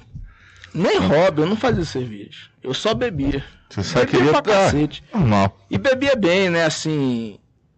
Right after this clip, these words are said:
Speaker 1: Aí íamos no boteco com os amigos e tal, falava, "Não, bicho, não, tem cerveja boa." Então, aí, quando tinha oportunidade, sempre que tinha oportunidade,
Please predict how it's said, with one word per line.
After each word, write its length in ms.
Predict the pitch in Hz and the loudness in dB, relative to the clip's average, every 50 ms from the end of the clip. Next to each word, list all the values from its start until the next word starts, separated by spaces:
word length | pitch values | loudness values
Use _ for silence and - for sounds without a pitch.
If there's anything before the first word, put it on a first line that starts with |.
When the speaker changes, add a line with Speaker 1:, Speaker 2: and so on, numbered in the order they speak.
| _ _ _ | _ _ _
Speaker 1:
Aí 280 | - 151 170 190 196 190 | 0 2 2 2 2 2
íamos 260 | 208 214 214 208 202 | 0 0 0 -2 -4
no 80 | 196 190 | -4 -4
boteco 420 | 175 175 185 190 - 185 180 185 _ | -2 -4 -6 -2 -2 -2 -4 -2 _
com 60 | 175 | -6
os 100 | 156 143 | -4 0
amigos 520 | 180 180 170 160 160 175 196 196 185 185 170 | 0 0 0 0 -2 -2 -2 -4 -6 -8 -12
e 80 | 160 | -14
tal, 320 | - - 185 185 196 196 185 | -8 -4 -2 0 0 0 0
falava, 260 | - 196 185 170 160 | 0 0 0 0 0
"Não, 360 | 175 196 214 220 220 208 180 | 0 -2 0 0 0 0 -2
bicho, 220 | 143 131 - - 175 | -2 -4 -6 -6 -8
não, 200 | 190 196 196 - | -8 -8 -10 -12
tem 180 | - - 190 202 | -6 -2 -2 -2
cerveja 400 | - - 202 196 196 190 196 185 | 0 0 2 2 4 2 2 2
boa." 340 | 160 156 160 165 165 156 | 2 2 4 4 4 4
Então, 300 | 147 131 - - 160 165 175 | 2 0 -2 -2 0 0 2
aí, 200 | 170 170 165 156 - _ _ | 2 2 0 -2 -6 _ _
quando 320 | - 175 196 208 196 196 | -2 0 0 0 0 -4
tinha 220 | 156 - - 180 170 | -6 -4 -2 -2 -2
oportunidade, 840 | 165 - 170 156 151 - 165 160 165 156 147 151 151 156 151 147 | -2 -2 -8 -8 -6 -6 -6 -6 -6 -6 -2 -2 -2 -2 -2 -6
sempre 360 | - - - 175 175 170 - | -10 -6 -6 -6 -6 -6 -12
que 20 | 165 - | -16 -14
tinha 120 | - 147 | -12 -12
oportunidade, 800 | 147 147 - 156 156 151 151 151 143 143 139 139 139 151 156 - | -12 -8 -6 -6 -6 -6 -6 -10 -10 -8 -6 -4 -4 -4 -6 -10